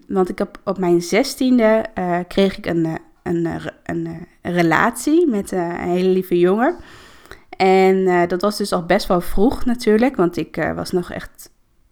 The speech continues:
eh, ik was toen nog maar zestien jaar en toen kreeg ik al echt een vaste relatie. En, eh, ik merkte ongeveer toen ik een jaar of eenentwintig was,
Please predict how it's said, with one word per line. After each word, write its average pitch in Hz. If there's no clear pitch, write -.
eh, -
ik 175
was 180
toen 190
nog 180
maar 170
zestien 185
jaar 170
en 185
toen 185
kreeg 180
ik 175
al -
echt -
een 180
vaste 190
relatie. 175
En, 220
eh, 190
ik 180
merkte 226
ongeveer 240
toen 208
ik 202
een 185
jaar 196
of 196
eenentwintig 196
was, 208